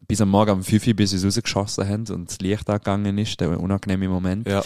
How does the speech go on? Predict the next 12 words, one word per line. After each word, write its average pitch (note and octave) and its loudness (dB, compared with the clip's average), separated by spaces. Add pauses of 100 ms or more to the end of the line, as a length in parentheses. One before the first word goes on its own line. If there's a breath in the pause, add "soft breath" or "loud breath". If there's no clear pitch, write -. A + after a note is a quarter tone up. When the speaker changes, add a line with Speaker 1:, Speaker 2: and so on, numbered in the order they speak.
(420 loud breath)
Speaker 1:
Ähm, F#2 4
und G#2 2
dann C#3+ 6
habe C#3 4
ich A2+ 2
irgendwie A#2+ 4
um A2+ 4
die G#2 4
drei A2 4
herum C3 6 (400)
mir G#2 2
ein F#2+ 0